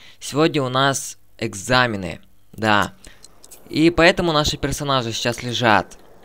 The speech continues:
возле этой штуки, которая повысила им все потребности. Пока что ещё нет, но скоро повысит. И, блин, они уже опаздывают. Я надеюсь, что это не сильно повлияет на нашу оценку, но у нас уже идёт вниз.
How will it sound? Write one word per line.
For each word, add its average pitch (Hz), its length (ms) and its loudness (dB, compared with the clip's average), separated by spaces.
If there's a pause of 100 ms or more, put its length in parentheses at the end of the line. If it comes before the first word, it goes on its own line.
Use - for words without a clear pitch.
возле 107 320 -2
этой 110 160 -4
штуки, 156 340 -6
которая 117 400 -2
повысила 120 480 -4
им 104 240 -2 (340)
все - 180 -6
потребности. 127 760 -4 (500)
Пока 120 220 0
что 120 120 -10
ещё 117 180 -6
нет, 127 260 -6
но 98 200 -6
скоро 131 280 -4
повысит. 131 500 -6 (840)
И, 147 80 -4
блин, 147 200 -2
они 151 220 -2
уже 147 340 -2 (140)
опаздывают. 120 960 0 (760)
Я 139 240 0
надеюсь, 165 380 2
что - 160 -4
это 147 180 -2
не 151 140 -6
сильно 139 320 -4
повлияет 117 580 -2
на 107 100 -4
нашу 113 340 -4
оценку, 117 720 -4 (220)
но 113 120 -8
у - 20 -6
нас 120 240 -6
уже 113 380 -2
идёт 98 240 -6
вниз. 107 540 -8